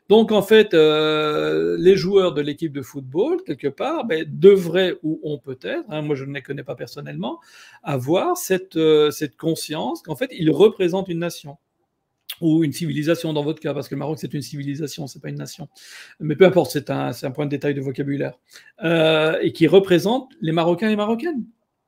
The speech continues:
Et que ce qu'on pensera des Marocains et des Marocaines à l'étranger, euh, à l'international, à travers, euh, la télévision, ça va surtout le, pardon, ça peut être vu par n'importe qui sur le globe,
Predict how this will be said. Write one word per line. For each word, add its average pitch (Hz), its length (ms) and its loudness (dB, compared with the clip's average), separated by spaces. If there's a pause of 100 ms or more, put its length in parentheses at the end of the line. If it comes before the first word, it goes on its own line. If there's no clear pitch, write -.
(760)
Et 175 100 4
que 180 560 6
ce 196 140 0
qu'on 208 180 -2
pensera 196 360 0
des 156 100 0
Marocains 160 420 -2
et 151 60 -4
des 147 80 -4
Marocaines 147 540 -4
à 156 80 -8
l'étranger, 160 720 -4
euh, 143 160 -6
à 151 80 -6
l'international, 160 960 -6
à 160 100 -12
travers, 160 480 -2
euh, 151 300 -4
la 151 140 -6
télévision, 147 640 -6
ça 151 160 -10
va 147 420 -2 (400)
surtout 175 300 -6
le, 170 240 -2 (640)
pardon, 170 260 2
ça 160 140 -4
peut 175 120 2
être 190 140 2
vu 185 240 -2
par 160 180 2
n'importe 170 380 0
qui 175 140 -6
sur 165 140 -6
le 160 100 -2
globe, 226 320 0